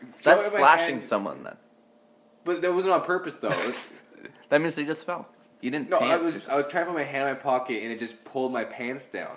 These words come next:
Speaker 1: Okay,
Speaker 2: So it was
Speaker 1: yeah,
Speaker 2: like,
Speaker 1: that, that
Speaker 2: "Oh,
Speaker 1: counts.
Speaker 2: shit." I'm, okay, I got my underwear on, so it wasn't, like, full of moon in them in the pro-, everyone
Speaker 1: Yeah.
Speaker 2: in,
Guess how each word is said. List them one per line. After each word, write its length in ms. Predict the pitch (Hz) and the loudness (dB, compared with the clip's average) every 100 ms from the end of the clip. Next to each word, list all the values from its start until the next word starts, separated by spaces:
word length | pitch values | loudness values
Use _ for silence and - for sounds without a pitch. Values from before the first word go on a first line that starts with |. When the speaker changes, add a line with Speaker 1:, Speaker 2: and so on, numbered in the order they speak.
| - 123 | -18 -18
Speaker 1:
Okay, 160 | 127 | -6
Speaker 2:
So 60 | 139 | -2
it 20 | |
was 80 | 135 | 0
Speaker 1:
yeah, 60 | 131 | 0
Speaker 2:
like, 260 | 107 - | -4 -6
Speaker 1:
that, 140 | 104 101 | -8 0
that 100 | 196 | 4
Speaker 2:
"Oh, 60 | |
Speaker 1:
counts. 140 | 175 - | 4 4
Speaker 2:
shit." 560 | - - 190 139 135 107 | -6 0 4 4 2 -4
I'm, 120 | 131 120 | -8 -8
okay, 200 | 123 120 | -6 -6
I 60 | 117 | -2
got 140 | 135 | 0
my 80 | 120 | 0
underwear 240 | 113 104 | -2 -2
on, 120 | 101 98 | -2 -6
so 100 | 110 | -10
it 100 | 107 | -8
wasn't, 200 | 113 110 | -8 -8
like, 200 | 92 - _ _ - | -10 -12 _ _ -10
full 160 | 120 110 | -4 -4
of 100 | 95 | -4
moon 180 | 113 107 | -6 -6
in 140 | 90 | -10
them 100 | 85 | -14
in 40 | 82 | -14
the 80 | |
pro-, 320 | 80 101 92 - | -6 -2 -2 -4
everyone 300 | 95 95 87 | -8 -8 -8
Speaker 1:
Yeah. 60 | |
Speaker 2:
in, 140 | 82 | -10